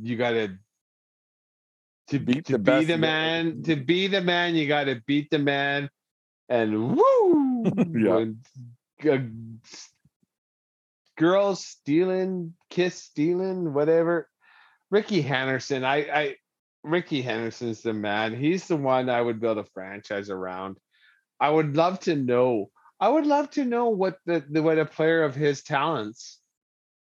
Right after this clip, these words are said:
Speaker 1: is looked at these days in the, in the sabermetric world.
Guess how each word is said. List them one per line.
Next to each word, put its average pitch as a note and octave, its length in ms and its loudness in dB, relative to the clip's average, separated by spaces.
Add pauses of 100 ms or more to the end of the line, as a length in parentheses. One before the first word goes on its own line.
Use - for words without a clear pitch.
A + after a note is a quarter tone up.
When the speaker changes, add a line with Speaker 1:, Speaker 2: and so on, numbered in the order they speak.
(360)
Speaker 1:
is A#2+ 240 -2
looked D3 240 0
at F3 200 0
these A2+ 240 -4
days F#2+ 460 -4
in A#2 140 -6
the, A#2 480 -2
in A2+ 200 -4
the A2 420 -4 (600)
sabermetric A#2 840 -4
world. G#2 420 -4